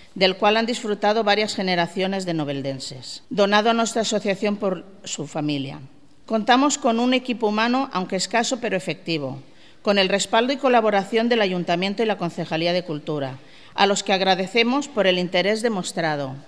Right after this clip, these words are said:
y el apoyo recibido, gracias al cual todos disfrutamos del Belén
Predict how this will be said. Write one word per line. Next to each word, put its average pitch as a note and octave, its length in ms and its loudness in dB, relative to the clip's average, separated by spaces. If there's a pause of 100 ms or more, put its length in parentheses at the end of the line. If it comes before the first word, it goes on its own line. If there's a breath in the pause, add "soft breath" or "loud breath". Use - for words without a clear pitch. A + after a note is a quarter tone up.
(160)
y G#3+ 100 4
el G#3 80 6
apoyo G#3+ 300 2
recibido, A3+ 640 0 (320 loud breath)
gracias G#3+ 380 2
al G3 160 2
cual A3+ 320 2
todos A3+ 280 2
disfrutamos G#3 600 -2
del F#3+ 140 0
Belén F#3+ 500 -2